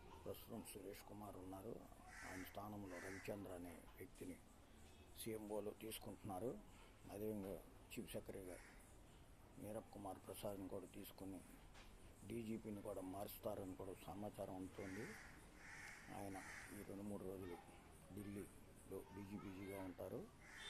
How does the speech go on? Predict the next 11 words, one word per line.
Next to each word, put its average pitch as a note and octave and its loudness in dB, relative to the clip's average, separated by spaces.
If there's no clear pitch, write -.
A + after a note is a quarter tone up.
అనంతరం F#2+ 2
రాష్ట్ర F#2+ 2
ముఖ్యమంత్రిగా F#2+ 2
ప్రమాణ G2 2
స్వీకారం F#2 2
చేసి - 0
ఇక - -2
రాష్ట్రాన్ని, F2 0
గాడిని F#2+ 4
తప్పిన F#2 0
రాష్ట్రాన్ని D2+ -2